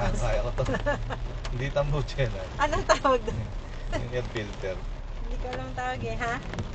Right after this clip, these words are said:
Speaker 2: Yun yung pinaka-air filter niya. Hanggat hindi na
Speaker 1: <laughs> Tambucho. Snorkel
Speaker 2: hanggat,
Speaker 1: yun,
Speaker 2: oh, snor-,
Speaker 1: honey.
Speaker 2: snorkel nga.
Speaker 1: <laughs>
Speaker 2: Hanggat hindi nalulubog yun, honey, ah.
Speaker 1: Oo, ang taas na ng ano sa ilog, oh. Aapaw
Speaker 2: Oo,
Speaker 1: na.
Speaker 2: hanggat di lumulubog yun.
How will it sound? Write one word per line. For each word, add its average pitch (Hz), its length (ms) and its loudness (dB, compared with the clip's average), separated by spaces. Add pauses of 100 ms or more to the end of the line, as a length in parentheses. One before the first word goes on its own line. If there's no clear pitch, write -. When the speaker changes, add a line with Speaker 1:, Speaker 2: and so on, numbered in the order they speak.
(380)
Speaker 2:
Yun - 160 -2
yung 120 160 -2
pinaka-air 110 640 0
filter 98 440 -2
niya. 90 200 -6 (800)
Hanggat - 300 0
hindi 113 240 -2
na 113 140 2 (240)
Speaker 1:
<laughs> 110 140 4
Tambucho. 214 560 0 (220)
Snorkel 277 400 2
Speaker 2:
hanggat, 285 320 8
Speaker 1:
yun, 294 200 4
Speaker 2:
oh, 302 40 2
snor-, 311 160 6
Speaker 1:
honey. 277 320 4
Speaker 2:
snorkel 156 460 0
nga. 202 160 -2 (360)
Speaker 1:
<laughs> - 380 -4
Speaker 2:
Hanggat 135 220 -2
hindi 139 180 -2
nalulubog 131 540 2
yun, 110 220 -2
honey, 95 320 -2
ah. - 200 -2 (120)
Speaker 1:
Oo, 330 200 10
ang 370 140 6
taas 311 240 12
na 359 120 2
ng 359 160 2
ano 330 300 4
sa 320 160 12
ilog, 294 400 4
oh. 269 200 4 (300)
Aapaw 269 480 6
Speaker 2:
Oo, 262 120 0
Speaker 1:
na. 233 120 0 (140)
Speaker 2:
hanggat 135 280 0
di 135 160 -2
lumulubog 123 560 0
yun. 95 240 -2